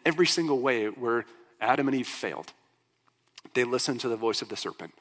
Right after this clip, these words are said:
They delighted in something that was not from God. In the same way that the nation of Israel in the Old Testament over and over and over and over again chose to delight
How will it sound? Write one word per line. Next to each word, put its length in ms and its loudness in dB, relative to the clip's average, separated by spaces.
They 140 2
delighted 600 2
in 180 -4
something 560 -4
that 140 0
was 360 0
not 340 2
from 220 -6
God. 380 -4
In 100 -6
the 60 -4
same 260 0
way 140 6
that 220 2
the 200 -2
nation 320 2
of 80 0
Israel 420 0
in 80 -8
the 100 0
Old 120 0
Testament 420 -4
over 400 2
and 180 -6
over 460 0
and 160 -6
over 400 0
and 200 -6
over 320 -2
again 300 0
chose 340 -2
to 240 -6
delight 560 0